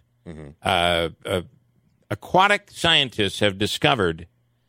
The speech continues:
Speaker 2: uh, lurking in the waters near people, in very high people areas where people are on the beach, they've noticed an enormous shark. Okay, that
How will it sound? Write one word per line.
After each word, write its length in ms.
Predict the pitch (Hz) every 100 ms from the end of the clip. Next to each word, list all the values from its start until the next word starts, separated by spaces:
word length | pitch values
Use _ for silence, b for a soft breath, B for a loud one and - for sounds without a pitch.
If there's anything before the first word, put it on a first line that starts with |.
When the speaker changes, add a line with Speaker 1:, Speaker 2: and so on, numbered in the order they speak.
| _ _ _ _ _
Speaker 2:
uh, 200 | 98 101 98
lurking 560 | 107 131 175 190 185
in 100 | 175
the 80 | 151
waters 680 | 139 139 131 87 78 76 - -
near 580 | 110 127 147 160 180
people, 580 | 175 - 151 - 60 - -
in 180 | 101 95
very 280 | 113 151
high 500 | 139 117 151 151 156 143
people 720 | 143 135 123 123 120 120 -
areas 680 | 131 110 80 - - - - -
where 160 | 87
people 280 | 87 123 120
are 80 | 117
on 120 | 117
the 60 | 110
beach, 500 | 110 107 - - - _ _ _ _ _ _ _ _ _ -
they've 220 | 113 104
noticed 420 | 127 139 135 - -
an 180 | 117 113
enormous 840 | 117 120 135 147 156 123 110 - -
shark. 480 | - 104 73 - - _ _ _ _ _ _ _ _ _ _ _ _ _ -
Okay, 380 | 87 117 127 135
that 300 | 123 139 175